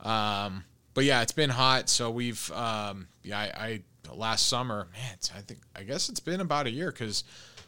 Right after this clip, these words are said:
I started this. I'd have to, I mean, I can easily look it up when my first episode came out, but, um, it was, I, it must have been, like, fall time or something, or springtime, 'cause it was, like, pretty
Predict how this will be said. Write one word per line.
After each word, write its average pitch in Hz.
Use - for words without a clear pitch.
I 123
started 135
this. 135
I'd 123
have 190
to, 98
I 98
mean, 107
I -
can 117
easily 101
look 95
it 92
up 92
when 95
my 90
first 90
episode 92
came 90
out, 90
but, 92
um, 98
it 123
was, 117
I, 107
it 101
must 104
have 107
been, 101
like, 85
fall 98
time 90
or 85
something, 87
or 104
springtime, 95
'cause 95
it 92
was, 90
like, 90
pretty 131